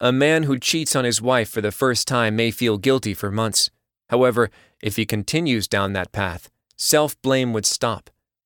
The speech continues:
and you may find him bragging to his friends about the affair.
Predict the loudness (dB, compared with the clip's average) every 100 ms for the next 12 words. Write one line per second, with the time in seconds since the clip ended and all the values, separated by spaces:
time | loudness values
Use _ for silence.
0 | _ -8 -2 0 0 2 0 2 0 2
1 | 2 2 0 -4 -2 -2 -2 0 0 0
2 | -2 -4 -4 -4 -8 -8 -6 -8 -8